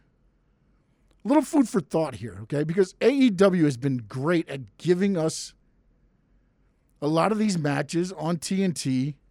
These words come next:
for free. Right? Which is something W W E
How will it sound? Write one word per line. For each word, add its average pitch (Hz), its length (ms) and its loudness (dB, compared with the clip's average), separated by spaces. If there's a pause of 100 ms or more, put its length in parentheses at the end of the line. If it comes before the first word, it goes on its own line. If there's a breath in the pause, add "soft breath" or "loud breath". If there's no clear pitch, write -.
(360)
for - 220 0
free. 302 320 0 (2000)
Right? 220 300 0
Which 196 180 0
is 220 100 0
something 247 420 0
W 214 260 2
W 226 300 4
E - 20 -2